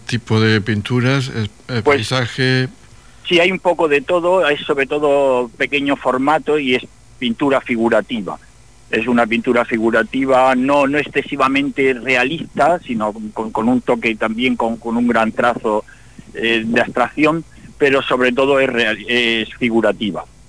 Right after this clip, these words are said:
Speaker 2: y muy en pequeño formato. Entonces la exposición estará hasta el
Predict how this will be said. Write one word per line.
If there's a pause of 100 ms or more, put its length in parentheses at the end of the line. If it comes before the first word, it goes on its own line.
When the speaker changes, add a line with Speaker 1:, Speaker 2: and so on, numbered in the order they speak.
(760)
Speaker 2:
y
muy
en
pequeño
formato. (520)
Entonces
la
exposición
estará
hasta
el